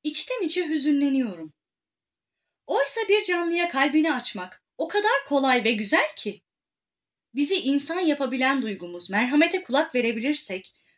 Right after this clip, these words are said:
varlığımızla doğasını bozduğumuz bu masum canlılara olan borcumuzu ödeyebiliriz.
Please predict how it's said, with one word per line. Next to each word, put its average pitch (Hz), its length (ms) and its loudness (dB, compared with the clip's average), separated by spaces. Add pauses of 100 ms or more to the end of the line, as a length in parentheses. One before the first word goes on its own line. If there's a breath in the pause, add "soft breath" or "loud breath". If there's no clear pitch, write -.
(140)
varlığımızla 349 640 -2
doğasını 330 460 0
bozduğumuz 277 680 -2
bu 381 140 0
masum 320 440 2
canlılara 247 500 2
olan 220 320 0
borcumuzu 302 520 0
ödeyebiliriz. 233 880 -2